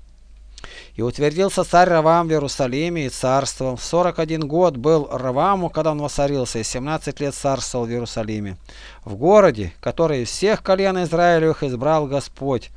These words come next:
чтобы там пребывало имя его, имя матери его Наама, аммонитянка. И делал он зло, потому что не расположил сердце своего к тому, чтобы взыскать Господа.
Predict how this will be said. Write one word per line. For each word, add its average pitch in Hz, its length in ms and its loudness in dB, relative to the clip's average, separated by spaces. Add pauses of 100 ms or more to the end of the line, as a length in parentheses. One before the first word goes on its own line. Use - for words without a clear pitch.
(340)
чтобы 127 320 -4
там 214 320 2
пребывало 190 680 6
имя 156 460 0
его, 123 340 -2 (460)
имя 196 320 0
матери 196 460 0
его 175 320 2
Наама, 151 680 2
аммонитянка. 139 960 0 (1300)
И 107 160 -4
делал 165 440 6
он 151 60 0
зло, 156 460 6 (240)
потому 131 380 -2
что 151 240 -2
не 147 340 0
расположил 202 760 2
сердце 175 500 2
своего 156 420 -2
к - 100 -8
тому, 156 260 -2
чтобы 139 280 -4
взыскать 131 540 -2
Господа. 113 580 -6